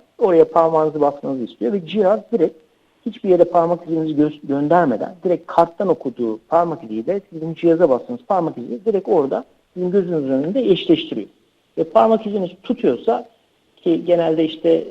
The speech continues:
iki ya da altı parmak izine kadar kartlarımız da yüklü.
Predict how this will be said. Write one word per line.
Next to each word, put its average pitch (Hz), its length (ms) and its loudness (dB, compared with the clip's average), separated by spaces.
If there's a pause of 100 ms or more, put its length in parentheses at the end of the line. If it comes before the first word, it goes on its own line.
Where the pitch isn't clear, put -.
iki - 260 -8
ya 151 200 2
da 151 220 2
altı 147 540 0
parmak 139 360 -2
izine 127 240 -6
kadar 117 480 -6
kartlarımız 131 580 -2
da 117 60 -4
yüklü. 117 460 -4